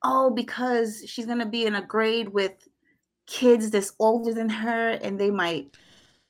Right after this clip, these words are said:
bully her." And I was like, "You're, you're, you're taking away this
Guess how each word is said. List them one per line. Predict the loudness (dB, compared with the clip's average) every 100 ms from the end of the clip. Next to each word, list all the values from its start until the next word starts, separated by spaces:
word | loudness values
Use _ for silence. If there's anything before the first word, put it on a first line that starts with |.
| _
bully | -4 2 4 4
her." | 4 4 6 6 4 0 -8 -18 -18 -4 4
And | 6
I | 6
was | 2 2
like, | 0 2
"You're, | 2 4 4 2 -8 -10
you're, | -6 0 6 6 4 -2 -18 -20 -20 -18
you're | -8 2 2 2
taking | 0 -2 2 2
away | 2 0 0
this | 0 -2 -4